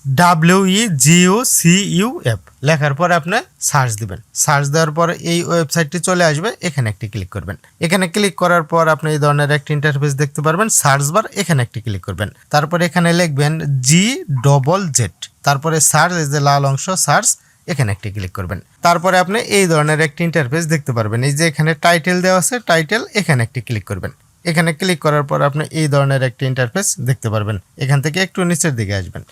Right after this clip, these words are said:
নিচের দিকে আসার পর এই ধরনের একটি অপশন আপনি দেখতে পারবেন। এই যে এখানে আসছেন, দেখেন copy this prompt।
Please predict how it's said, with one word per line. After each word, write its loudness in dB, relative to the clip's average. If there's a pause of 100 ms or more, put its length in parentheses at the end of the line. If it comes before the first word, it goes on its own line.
নিচের 2
দিকে 2
আসার 2
পর 2 (120)
এই 2
ধরনের 2
একটি -2
অপশন -2
আপনি -4
দেখতে -4
পারবেন। -6 (120)
এই -4
যে -6
এখানে -4
আসছেন, -4 (200)
দেখেন 2 (160)
copy 0 (200)
this 2 (140)
prompt। 0